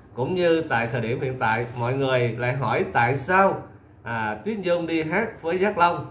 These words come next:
mà Tuyết Nhung không hát với Trường Sang. Vì hiện tại là Tuyết Nhung kết hợp với Giác Long được bầu show mời biểu diễn chung. À, chưa có bầu show, à, mời Tuyết Nhung và Trường Sang.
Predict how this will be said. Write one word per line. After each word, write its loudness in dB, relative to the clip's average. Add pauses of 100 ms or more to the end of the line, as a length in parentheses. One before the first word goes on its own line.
(260)
mà -2
Tuyết -4
Nhung 0
không -2
hát -2
với 4
Trường 2
Sang. 4 (680)
Vì 0
hiện -2
tại 2 (420)
là 0
Tuyết -2
Nhung 0
kết -2
hợp -2
với -2
Giác 0
Long 4 (400)
được 0 (260)
bầu 2
show 2 (160)
mời -2
biểu -4
diễn -2
chung. 8 (880)
À, -2
chưa 6
có 0
bầu 2
show, 0 (340)
à, -4
mời 2 (680)
Tuyết -6
Nhung 2
và 0
Trường 2
Sang. 4